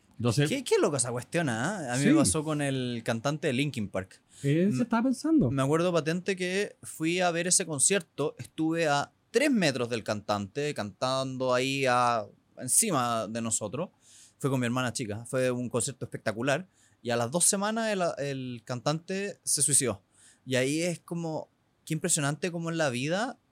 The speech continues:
Speaker 2: muchas veces hay cosas ocultas que uno no ve, sobre todo
Speaker 1: Sí.
Speaker 2: en la salud mental. Y es importante decirlo,
Speaker 1: Sí.
Speaker 2: la salud mental es un tópico que hay que visibilizar,
Speaker 1: Sí.
Speaker 2: que no hay que invisibilizar la depresión, que no hay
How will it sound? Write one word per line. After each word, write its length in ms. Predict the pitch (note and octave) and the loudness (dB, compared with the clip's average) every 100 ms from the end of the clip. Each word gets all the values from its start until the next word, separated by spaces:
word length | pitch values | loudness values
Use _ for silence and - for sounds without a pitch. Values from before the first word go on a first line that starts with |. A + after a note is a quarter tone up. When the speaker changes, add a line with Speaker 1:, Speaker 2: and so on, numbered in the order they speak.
| _ _ _ - | _ _ _ -6
Speaker 2:
muchas 260 | C#3+ E3 | -4 -2
veces 400 | D#3+ E3 F#3+ - - | 0 0 0 -4 -2
hay 160 | C#3 | -2
cosas 400 | C#3+ E3+ F#3 F#3 | -2 -4 0 0
ocultas 440 | E3 C3+ D3+ D#3+ F3 | 0 -2 -4 -4 -6
que 100 | D#3 | -6
uno 180 | D#3+ D#3 | -4 -2
no 260 | C3+ C3+ | -2 -2
ve, 220 | B2+ A#2+ - | -2 -4 -2
sobre 260 | - A#2+ | -4 -2
todo 100 | G#2+ | 2
Speaker 1:
Sí. 60 | C#3+ | 2
Speaker 2:
en 60 | D3 | 4
la 60 | |
salud 240 | - C3 C#3 | 2 0 -4
mental. 380 | B2+ A2 A2+ - - - | -6 -4 -4 -6 -20 0
Y 80 | F3 | 2
es 120 | B3 | 2
importante 600 | D4+ B3 - A3 A#3 - | 2 -2 -2 -4 -4 -8
decirlo, 680 | D4 C4+ E4 C4+ B2+ B2 G3+ _ - - | -4 0 0 0 0 0 -2 _ -20 -8
Speaker 1:
Sí. 100 | - E3+ - | 0 0 0
Speaker 2:
la 180 | D3+ D3+ | -2 2
salud 280 | - E3 G3+ | 4 2 0
mental 420 | A3 A3+ A#3 - _ | 0 0 0 -2 _
es 180 | C4 - | 0 0
un 200 | A#3 A3 | -2 0
tópico 400 | A3+ A3+ A#3 A3 | 0 -2 -2 -2
que 80 | G#3 | -2
hay 80 | G3+ | -4
que 140 | A3 | -6
visibilizar, 1080 | G#3+ - G#3 G3 F#3+ - G3+ G3 F#3+ F#3+ F#3 | 0 0 0 0 2 2 2 2 2 2 -4
Speaker 1:
Sí. 200 | _ _ | _ _
Speaker 2:
que 140 | D3 | -4
no 100 | C#3+ | 0
hay 100 | E3 | -2
que 120 | F3+ G3 | -2 -4
invisibilizar 720 | F#3+ F#3 F#3+ F3+ E3+ F#3+ F3+ | 0 0 0 -2 0 2 2
la 160 | F3+ F3+ | 4 2
depresión, 840 | E3+ E3+ - F#3 F3+ F3 F3 E3+ | 2 2 2 2 2 2 0 -2
que 100 | D#3+ | -4
no 60 | B2+ | -2
hay 240 | C#3+ D#3+ | -2 -2